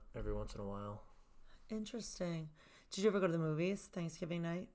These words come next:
Speaker 2: Or is that Christmas again?
Speaker 1: Again, that would be Christmas.
Speaker 2: Oh,
Speaker 1: No, I didn't do that either. Usually,
Speaker 2: Mm.
Speaker 1: th-, usually Thanksgiving, Christmas was, like,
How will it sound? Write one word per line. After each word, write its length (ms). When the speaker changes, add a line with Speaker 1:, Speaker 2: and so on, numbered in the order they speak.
Speaker 2:
Or 60
is 80
that 100
Christmas 400
again? 280
Speaker 1:
Again, 240
that 120
would 120
be 80
Christmas. 380
Speaker 2:
Oh, 500
Speaker 1:
No, 240
I 60
didn't 200
do 220
that 200
either. 280
Usually, 360
Speaker 2:
Mm. 120
Speaker 1:
th-, 200
usually 380
Thanksgiving, 520
Christmas 400
was, 140
like, 200